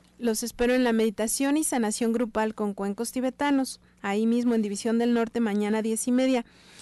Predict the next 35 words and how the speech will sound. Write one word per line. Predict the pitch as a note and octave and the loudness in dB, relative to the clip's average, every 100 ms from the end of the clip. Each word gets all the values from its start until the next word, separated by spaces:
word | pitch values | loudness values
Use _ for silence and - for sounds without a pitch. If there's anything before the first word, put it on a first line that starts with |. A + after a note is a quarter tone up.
| - - | -20 -6
Y | C4 | -2
para | A#3+ C4 | 2 4
la | C4+ | 2
gente | D#4+ D#4 | 2 0
que | F4+ | 2
nos | D4 - | 0 0
pidió | A#3+ A#3+ B3+ | 0 2 4
meditación | C#4 B3+ G#3+ - B3 | 4 2 -2 0 2
y | C4 | 2
sanación | A#3+ G3 A3 | 0 0 -2
grupal | A3 A3+ A3+ A3+ | -2 -2 -2 0
en | B3 | 0
sábado, | B3+ - C4 A#3+ A3 A#3+ - - - - - | 0 0 0 2 0 -2 -6 -18 -20 -12 -2
este | D4 - E4+ | -2 0 -2
sábado | - C#4+ C#4+ C#4 C#4+ - - | 2 2 4 2 0 -2 -4
vamos | A3+ A#3+ C4 | 0 2 0
a | |
tener | A3+ A3 A3 A3+ | 0 0 0 2
nuestra | A3+ A3 - G3+ F#3+ | 0 -2 -4 -4 -2
meditación, | - G#3+ G#3 G3+ F#3+ G#3+ B3 A3+ A3+ - _ _ _ - | -2 0 -2 -2 -6 -4 -2 0 0 -4 _ _ _ -12
eh, | - G#3 | -8 -4
con | G3+ | -4
cuencos | G3+ G#3+ A#3+ B3 | -2 -2 -2 -2
tibetanos, | C#4 C4+ C4+ C4 A#3+ B3 - _ - - - - - - - _ _ - | -2 -2 0 0 2 0 -4 _ -20 -20 -20 -20 -20 -20 -20 _ _ -4
que | A#3+ | 0
es | B3 | 2
nuestra | B3+ - A3 | 2 2 0
meditación | G#3 G3+ G3+ - A#3 A#3 A3+ A#3 | 0 0 -4 0 2 2 2 2
mensual | B3 C4+ - C#4 A#3 B3 | 4 2 2 0 0 -2
a | - A3 | -2 0
las | G#3+ A#3 | 0 2
nueve | B3 C4 C4 | 4 4 4
de | B3+ | 2
la | A#3 A3 | 2 2
mañana. | A3 A#3+ B3+ B3+ A#3 | 2 2 2 0 -2